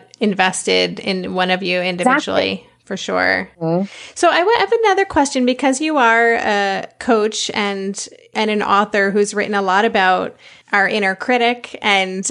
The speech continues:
Speaker 1: it just made me think about, you know, I have a very loud and obnoxious inner critic who has a lot to say about all the ways I screw up on a daily basis about the way I'm raising my child and the choices I make and when I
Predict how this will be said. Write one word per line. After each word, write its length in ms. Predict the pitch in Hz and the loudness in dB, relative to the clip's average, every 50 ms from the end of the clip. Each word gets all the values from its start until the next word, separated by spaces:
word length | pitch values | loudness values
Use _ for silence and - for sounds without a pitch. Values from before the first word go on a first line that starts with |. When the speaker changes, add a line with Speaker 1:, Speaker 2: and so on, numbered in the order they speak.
| - - | -4 -2
Speaker 1:
it 180 | - 247 240 | 0 0 0
just 200 | 269 262 - - | 0 -2 -2 0
made 180 | 277 277 285 262 | 0 0 2 2
me 160 | 262 254 247 | 2 2 2
think 300 | 247 247 233 220 220 240 | 2 0 -2 0 0 -2
about, 460 | 226 233 214 196 196 190 190 190 - | 0 0 2 2 4 4 2 0 -2
you 100 | 208 196 | -2 -2
know, 80 | 190 - | -2 0
I 140 | - 220 240 | 0 2 2
have 180 | 269 240 208 | 2 0 0
a 60 | 214 | -2
very 600 | 196 180 202 185 180 185 190 190 190 190 196 190 | -4 -2 0 2 2 4 2 2 0 0 -2 -4
loud 460 | - - 196 180 180 185 185 196 190 202 | -4 -2 0 0 2 2 2 0 0 0
and 100 | 196 190 | 0 0
obnoxious 560 | 190 196 185 180 185 180 - - 247 247 262 | 0 0 0 0 -2 0 0 -2 0 0 2
inner 180 | 254 247 247 | 2 2 2
critic 360 | 247 - 254 240 240 240 240 - | 0 0 0 0 0 0 0 2
who 60 | 233 | 2
has 140 | 214 214 - | 2 2 2
a 60 | 202 | 0
lot 240 | 185 180 185 185 - | 2 2 0 0 -2
to 80 | 214 | -4
say 300 | 208 - 190 185 190 196 | -2 0 0 2 2 2
about 180 | 190 196 190 180 | 2 2 2 2
all 220 | 180 180 180 185 | 4 2 2 2
the 80 | 190 190 | 0 0
ways 320 | 190 185 185 190 190 - | 0 0 0 0 -2 -2
I 140 | - - 196 | -2 -2 -2
screw 260 | 190 - - - 180 | -2 -4 -2 0 2
up 260 | 185 185 190 185 - - | 2 2 2 0 -2 -4
on 120 | 214 208 | -4 -4
a 80 | 202 202 | -2 -2
daily 260 | 202 190 196 202 202 | -2 -2 -2 -2 -2
basis 460 | 196 202 202 220 240 240 247 226 - | -2 0 0 0 0 -2 -4 -8 -6
about 520 | 226 - 190 190 190 185 - - - - _ _ _ _ | -4 -2 0 2 2 2 2 0 -4 -10 _ _ _ _
the 160 | 214 175 202 190 | -8 -6 -4 -2
way 180 | 190 185 196 | 0 2 2
I'm 160 | 233 294 381 349 | 2 2 4 4
raising 320 | 240 202 196 196 208 190 | 2 2 2 0 -2 -2
my 120 | 190 185 | -2 -2
child 420 | 185 - 214 190 185 185 196 220 220 | -2 0 2 2 4 2 2 2 0
and 100 | 202 180 | -2 -2
the 80 | 185 | -4
choices 380 | 175 - 196 190 - - 202 - | -4 -4 -4 -4 -2 -4 -4 -2
I 100 | 196 190 | -2 -2
make 320 | 185 190 196 208 233 226 | 0 0 0 0 0 0
and 140 | 226 202 196 | -2 -2 -2
when 120 | 196 196 190 | -2 -2 0
I 380 | 185 180 180 180 180 185 185 | 0 0 0 0 -2 -4 -6